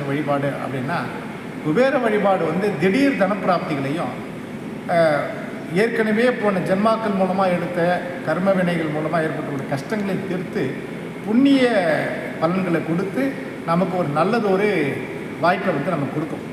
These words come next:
திடீர் தனப்பிராப்திகள், திடீர் அதிர்ஷ்டத்தையும் கொடுக்கக்கூடிய ஒரு அமைப்பு வந்து இந்த குபேர வழிபாட்டின் மூலமா உண்டு. இந்த குபேர வழிபாட்டிற்கு உகந்த மாசமா ஐப்பசி மாதம், அஹ், அமாவாசை திதியை சொல்றாங்க.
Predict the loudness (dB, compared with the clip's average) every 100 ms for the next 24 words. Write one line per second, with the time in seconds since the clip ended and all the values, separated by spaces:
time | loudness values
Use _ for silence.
0 | -10 -6 0 0 2 2 2 0 -2 -2
1 | -4 -4 -2 0 0 -2 -6 -6 -6 -4
2 | -6 -4 -4 -4 -4 -4 -4 -6 -6 -6
3 | -8 -10 -12 -8 -4 0 2 0 -2 -4
4 | 0 2 2 0 0 0 -2 -4 -4 -4
5 | -4 -8 -10 -10 -10 -6 -2 0 2 2
6 | 4 4 4 4 4 2 2 0 -2 -4
7 | -2 -2 -4 -8 -10 -6 -2 0 2 2
8 | 2 0 -2 0 0 -2 -4 -2 -2 0
9 | 0 0 -2 -6 -8 -10 -10 -4 -2 -2
10 | 0 4 4 4 0 -2 -2 -2 -2 -2
11 | -2 -2